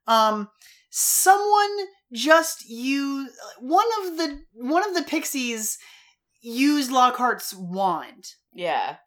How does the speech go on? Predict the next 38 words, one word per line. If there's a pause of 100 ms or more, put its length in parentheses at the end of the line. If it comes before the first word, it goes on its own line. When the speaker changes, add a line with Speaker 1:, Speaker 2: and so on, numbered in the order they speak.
(560)
Speaker 1:
So
is
the
magic
inherent
in
the
wand? (2000)
Speaker 2:
No,
they're
always,
they're
always
saying
that
the
wand
is
a
conduit. (480)
Speaker 1:
So
the (120)
Speaker 2:
The
ha-,
the
Speaker 1:
pixies
Speaker 2:
pixie (120)
Speaker 1:
are
not
only
magic
creatures,
but
they're
magic
creatures
that
possess